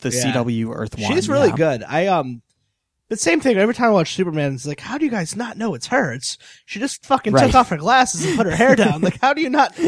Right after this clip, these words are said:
Speaker 1: <laughs>
Speaker 2: She's your employee." <laughs>
Speaker 1: Well, and there's some level of camp to be d-, expected from those kinds of things. You know, like, in Flash,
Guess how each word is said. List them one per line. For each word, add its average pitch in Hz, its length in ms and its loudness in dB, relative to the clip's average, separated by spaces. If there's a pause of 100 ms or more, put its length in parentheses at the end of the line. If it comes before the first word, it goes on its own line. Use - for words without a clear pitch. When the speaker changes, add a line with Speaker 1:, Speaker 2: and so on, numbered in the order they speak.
Speaker 1:
<laughs> - 200 -4
Speaker 2:
She's 349 260 -2
your 269 140 4
employee." 220 760 2 (260)
<laughs> - 320 -8 (1120)
Speaker 1:
Well, 190 220 0
and 190 100 2
there's 208 140 2
some 240 180 0
level 196 280 2
of 135 100 0
camp 139 360 -2
to 147 80 -4
be 131 280 0
d-, 123 220 -8 (100)
expected 131 600 -2
from 127 140 -2
those 123 160 0
kinds 127 200 0
of 123 60 -10
things. 139 220 -2
You 147 60 -2
know, 156 100 0
like, 156 180 -2
in 190 240 0
Flash, 139 500 -2